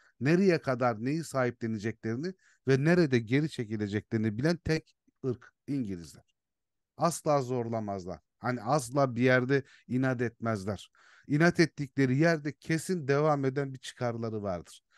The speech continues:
Ve harcadıkları masraf, orada durmak için harcadıkları masraf, s-, e, kaybettiklerinde kaybedeceklerinden daha az olduğu için orada duruyorlardır. Müthiş hesap kitap adamlarıdır yani şey olarak.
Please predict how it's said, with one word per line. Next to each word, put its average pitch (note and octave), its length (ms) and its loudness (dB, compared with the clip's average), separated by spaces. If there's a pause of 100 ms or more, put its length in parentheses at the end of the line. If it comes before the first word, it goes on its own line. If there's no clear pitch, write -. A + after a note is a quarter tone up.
(200)
Ve E3 260 4 (600)
harcadıkları D3 800 2
masraf, C#3+ 460 0 (360)
orada C#3+ 440 0
durmak C#3 400 -4
için C3+ 180 -6
harcadıkları C3+ 640 -2
masraf, C#3+ 460 -2 (400)
s-, B2 240 0
e, C3+ 40 8 (680)
kaybettiklerinde C#3+ 1120 0
kaybedeceklerinden C#3 880 -2
daha C3 180 0
az C3 160 2
olduğu B2 240 -6
için A2 200 -8
orada F#2+ 340 -8
duruyorlardır. F2 520 -10 (320)
Müthiş E3+ 340 -4
hesap D3+ 360 -2
kitap G2+ 300 -4
adamlarıdır E2+ 640 -8
yani E2+ 260 -10
şey A2+ 200 -6
olarak. F2 420 -8